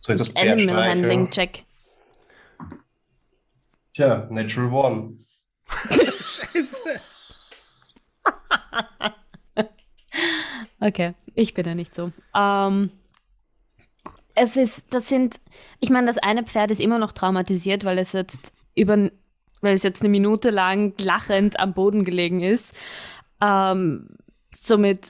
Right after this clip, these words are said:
Speaker 2: hast du mit dem noch sehr, es dauert einige Minuten, aber du schaffst es, die Pferde zu beruhigen und sie in den Griff zu kriegen.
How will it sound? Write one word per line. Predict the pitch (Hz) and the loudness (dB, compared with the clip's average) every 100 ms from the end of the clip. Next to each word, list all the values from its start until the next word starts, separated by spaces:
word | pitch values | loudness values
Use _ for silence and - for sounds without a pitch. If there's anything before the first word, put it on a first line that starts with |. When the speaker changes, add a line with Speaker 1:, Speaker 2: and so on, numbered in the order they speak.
| - | -2
Speaker 2:
hast | 214 220 | 0 2
du | 226 | 2
mit | 208 196 | 2 4
dem | 202 | 2
noch | 214 196 - _ _ _ _ - | 2 0 -4 _ _ _ _ -14
sehr, | - 220 190 185 185 - _ _ - | 0 2 4 4 0 -4 _ _ -8
es | - 208 - - _ - | -2 -2 -2 -12 _ 0
dauert | 190 175 170 | 2 2 0
einige | 170 170 170 | -2 0 0
Minuten, | 170 180 175 185 208 226 247 - | 0 2 2 0 2 2 2 2
aber | 196 202 196 196 | 2 2 2 -2
du | 190 202 | 0 -2
schaffst | - 202 - | 0 0 -2
es, | 202 196 | -4 -4
die | 185 | -8
Pferde | - 196 185 185 180 185 - - - - _ _ _ _ _ _ _ _ _ | -4 0 0 0 -2 -4 -10 -20 -20 -20 _ _ _ _ _ _ _ _ _
zu | - 233 | 2 4
beruhigen | 214 208 226 240 240 240 240 | 6 4 2 2 2 0 0
und | - 202 208 208 202 208 196 - - _ _ _ _ _ _ _ _ - | 0 0 0 0 0 -2 -4 -6 -8 _ _ _ _ _ _ _ _ -8
sie | 214 220 | 2 4
in | 208 | 4
den | 196 | 2
Griff | - 196 185 | 0 -6 -6
zu | - | -8
kriegen. | 185 175 165 175 175 | -6 -2 0 -2 -4